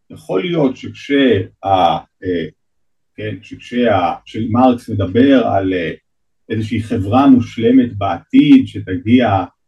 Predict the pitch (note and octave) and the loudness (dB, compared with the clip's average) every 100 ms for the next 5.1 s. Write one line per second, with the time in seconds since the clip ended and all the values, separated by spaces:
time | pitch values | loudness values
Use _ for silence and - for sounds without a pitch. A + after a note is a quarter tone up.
0 | _ - G#2+ A#2+ A#2+ G#2+ - G#2 B2+ A#2+ | _ -20 -4 0 0 -2 -8 0 2 2
1 | A2+ G2+ - G2 F#2+ - F#2 G#2+ C3 A#2 | -2 -6 -6 -6 -6 -6 -4 0 2 2
2 | G2 G#2 D3 - - D#3+ - B2 A2+ G#2 | 0 -2 -2 -2 -2 -2 0 -2 0 -2
3 | G2+ G2 F2+ F#2 G#2+ - D#3 D#3+ - - | -2 -4 -4 -4 -6 -6 -2 -2 -4 -6
4 | - - A#2 A#2 G2+ A2 A2 G2 G2 G2+ | -8 -4 -2 -2 -2 -2 -2 -2 -4 -4